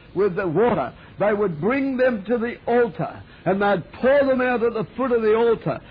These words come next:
and they would recite and sing the words of Isaiah chapter twelve and three,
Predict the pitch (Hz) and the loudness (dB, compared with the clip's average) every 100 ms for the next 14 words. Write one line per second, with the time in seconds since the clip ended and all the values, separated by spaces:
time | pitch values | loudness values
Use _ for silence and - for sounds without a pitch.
0 | - 185 208 220 226 226 214 220 208 - | -6 -2 0 0 2 0 0 -2 -4 -4
1 | - 269 277 233 - 202 196 151 - 285 | -4 -2 0 -2 -4 -6 -6 -8 -6 -4
2 | 262 190 185 202 240 240 220 170 190 202 | -2 -4 -2 0 2 2 2 0 0 0
3 | 160 170 226 226 202 160 214 208 190 - | 0 -2 -2 2 0 0 -4 -4 -8 -6
4 | 202 226 220 208 190 - 196 180 151 | -4 -4 -4 -6 -8 -4 -2 0 -2